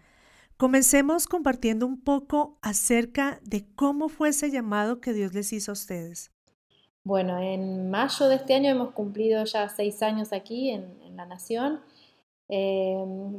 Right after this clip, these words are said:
Speaker 2: como siempre decimos, la historia es larga, pero vamos a tratar de, de hacerla muy cortita. Eh, resumidamente, eh, alrededor de los quince, dieciséis, dieciséis años, el Señor,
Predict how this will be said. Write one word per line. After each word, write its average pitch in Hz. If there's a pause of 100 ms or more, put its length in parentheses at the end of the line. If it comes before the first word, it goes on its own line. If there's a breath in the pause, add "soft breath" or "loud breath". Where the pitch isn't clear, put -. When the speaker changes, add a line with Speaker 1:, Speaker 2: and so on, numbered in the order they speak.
Speaker 2:
como 196
siempre 226
decimos, 233
la 220
historia 233
es 233
larga, 254
pero 208
vamos 240
a 214
tratar 208
de, 196 (140)
de 214
hacerla 214
muy 220
cortita. 247 (540 loud breath)
Eh, 190 (360)
resumidamente, 294 (140)
eh, 208
alrededor 208
de 240
los 233
quince, 254
dieciséis, 220
dieciséis 226
años, 262
el 214
Señor, 208